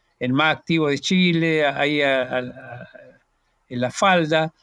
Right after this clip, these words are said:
eh, de, de ahí se encuentra Pucón, y nosotros estamos tratando, digo nosotros, el conjunto de gente, estamos tratando de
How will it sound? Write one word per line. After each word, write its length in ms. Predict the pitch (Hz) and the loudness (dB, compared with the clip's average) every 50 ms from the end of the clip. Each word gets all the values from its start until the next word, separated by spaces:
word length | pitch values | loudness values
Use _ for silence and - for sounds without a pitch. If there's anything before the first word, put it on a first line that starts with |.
| _ _ _ _ _ _ | _ _ _ _ _ _
eh, 320 | - 143 135 131 131 131 123 | -6 -2 0 0 0 0 0
de, 360 | 123 127 127 127 123 123 117 110 | 0 0 0 0 -2 -4 -8 -14
de 460 | - 123 120 123 127 127 123 123 127 | -14 -10 -6 -6 -4 -4 -2 0 0
ahí 240 | 127 135 151 165 160 | 2 2 2 0 -2
se 140 | - 170 | -4 -6
encuentra 420 | 151 - - 160 160 156 - 165 147 | -8 -4 -4 -4 -4 -2 -2 -4 -4
Pucón, 680 | - 151 139 139 - 190 185 170 170 185 190 190 190 - _ _ _ _ _ _ _ _ _ - | -2 -4 -8 -4 -2 0 2 2 2 2 2 0 -2 -8 _ _ _ _ _ _ _ _ _ -4
y 460 | - 202 220 233 247 254 254 240 - - | -2 0 2 2 2 2 2 0 -2 0
nosotros 520 | 175 180 185 180 170 - 196 185 196 196 190 | 0 2 2 2 2 0 0 0 0 0 0
estamos 380 | - 190 190 180 190 196 190 | 0 0 2 2 2 0 0
tratando, 640 | - 180 175 180 175 175 175 175 170 180 185 180 170 | -2 -4 0 2 2 2 4 2 2 2 2 2 0
digo 560 | 165 160 151 139 143 135 131 143 170 175 180 208 | -2 -6 -8 -8 -8 -6 -2 0 0 2 2 2
nosotros, 520 | 226 - - - - 180 175 - 185 160 | 2 0 0 -2 -2 -2 0 0 -2 -4
el 40 | 160 - | -4 -6
conjunto 520 | 151 135 123 - - 196 196 185 190 185 | -8 -8 -8 -4 -4 -2 -2 0 0 0
de 80 | 180 165 | -2 -2
gente, 540 | - - 185 180 175 170 - - 175 175 | -2 0 0 0 0 0 -2 -2 -4 -4
estamos 380 | 170 - - 175 175 170 175 165 | -4 -2 -2 0 0 0 0 0
tratando 520 | - 160 143 - 160 165 170 160 170 165 156 | -2 -4 -2 0 0 2 2 2 2 0 0
de 340 | 156 156 160 160 160 160 | 0 0 0 0 -2 -4